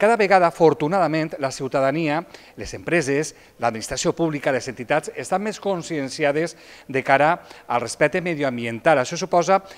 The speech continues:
línies de treball per a reduir eixa contaminació. El tema d'avui es porta a parlar d'eixes línies de treball des del campus de Gandia, des del campus d'Alcoi, és a dir, des de l'àmbit universitari, amb moltes implicacions.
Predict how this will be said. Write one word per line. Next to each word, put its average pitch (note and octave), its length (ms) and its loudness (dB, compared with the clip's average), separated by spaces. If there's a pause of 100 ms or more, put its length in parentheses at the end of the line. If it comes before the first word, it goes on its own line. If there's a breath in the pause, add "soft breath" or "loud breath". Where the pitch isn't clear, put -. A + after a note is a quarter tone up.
(120)
línies G3+ 320 -2
de G3 80 -2
treball D#3 280 0
per E3 160 -2
a C#3+ 80 2
reduir D3 540 0 (260 soft breath)
eixa E3+ 300 0 (100)
contaminació. B2+ 960 -2 (560 soft breath)
El C3+ 160 -2
tema A3+ 160 4
d'avui F3 320 4 (320)
es - 160 -8
porta - 240 4
a - 0 -
parlar D#3 480 4
d'eixes D3+ 540 -4 (100)
línies D#3+ 320 -4
de D3+ 80 0
treball D3+ 400 4 (380 soft breath)
des D3 320 2
del D3+ 240 2
campus G#3 720 0
de C#3+ 200 0
Gandia, E3+ 760 2
des C#3+ 140 -4
del C3 120 0
campus D#3 380 -2
d'Alcoi, D#3+ 460 2
és E3+ 180 -4
a E3 80 2
dir, A2 220 -6 (340 soft breath)
des A#2+ 140 -6
de C3 100 -2
l'àmbit E3 380 2 (100)
universitari, C3 800 -2
amb D3+ 180 0
moltes G3+ 300 0
implicacions. C#3+ 720 -4